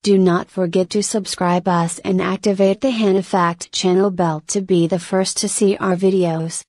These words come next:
Share your views on the video with us and introduce us to your friends.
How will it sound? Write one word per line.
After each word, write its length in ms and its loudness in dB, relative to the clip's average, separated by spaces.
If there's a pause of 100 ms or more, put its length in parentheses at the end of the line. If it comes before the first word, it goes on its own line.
(460)
Share 340 2
your 180 2
views 360 2
on 200 -2
the 100 2
video 400 2
with 220 -2
us 420 -2
and 180 0
introduce 580 0
us 200 -2
to 180 -4
your 140 0
friends. 580 -4